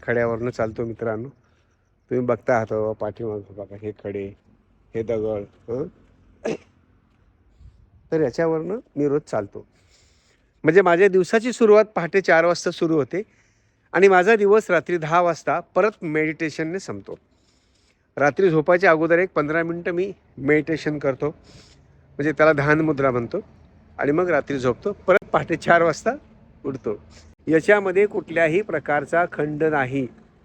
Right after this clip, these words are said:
आणि त्यामुळंच माझं आरोग्य एकदम तंदुरुस्त आहे. मी सगळ्या आजारापासून लांब आहे,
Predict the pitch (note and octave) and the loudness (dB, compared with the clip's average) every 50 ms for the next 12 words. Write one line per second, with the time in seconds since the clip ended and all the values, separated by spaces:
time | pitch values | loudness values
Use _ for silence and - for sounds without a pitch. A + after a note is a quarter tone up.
0 | _ _ _ _ _ _ _ _ _ _ _ _ _ - D3+ D#3+ - F3+ F3 F3 | _ _ _ _ _ _ _ _ _ _ _ _ _ -4 -4 0 2 4 4 4
1 | F3+ F#3 F#3+ G3+ F3 F3 E3 D#3 D3+ D3 E3+ E3 D#3 D#3 E3 E3 D3+ E3 E3 C#3+ | 4 4 2 2 2 0 0 2 2 4 4 4 6 6 4 2 2 0 -2 -2
2 | C3+ D3 D#3+ E3+ E3+ - C#3+ C#3 C#3 C#3+ D#3+ G3+ F#3+ - - G3 E3+ F3 F3+ A3 | 0 -2 -2 -2 -2 -2 -2 -2 0 0 0 0 2 2 2 4 4 4 4 2
3 | - _ _ - _ _ _ _ _ _ _ _ _ - A#3+ A#3+ - - G#3+ A3+ | 0 _ _ -20 _ _ _ _ _ _ _ _ _ -2 -2 0 2 4 4 6
4 | B3 A#3 G#3+ G3 F3+ G#3+ A3+ A#3+ A#3 A#3 B3 A3 - B3 A3+ G3 D#3+ - - - | 6 6 6 6 6 6 6 6 4 2 0 -4 -2 -2 -2 -2 -4 -8 -14 -20
5 | - - - - - - D#3+ D#3+ E3+ E3+ E3+ E3+ D#3 C#3+ C3+ B2+ | -20 -20 -20 -20 -16 -10 -2 2 4 4 4 2 0 -2 -2 -4